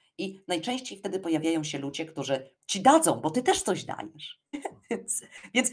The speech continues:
nawet opozycja, kwadratura Saturna, lepiej mieć ten aspekt Jowisza ze Słońcem, kwadraturę, opozycję,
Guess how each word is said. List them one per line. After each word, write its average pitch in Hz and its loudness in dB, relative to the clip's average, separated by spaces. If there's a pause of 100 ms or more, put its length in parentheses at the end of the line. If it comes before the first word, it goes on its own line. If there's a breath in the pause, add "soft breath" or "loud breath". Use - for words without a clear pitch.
(180 loud breath)
nawet 320 10
opozycja, 302 4
kwadratura 240 4
Saturna, 135 2 (280 loud breath)
lepiej 277 4
mieć 277 0
ten 294 2
aspekt - -4 (120)
Jowisza 156 0
ze 135 0
Słońcem, - -2
kwadraturę, 151 0
opozycję, - 0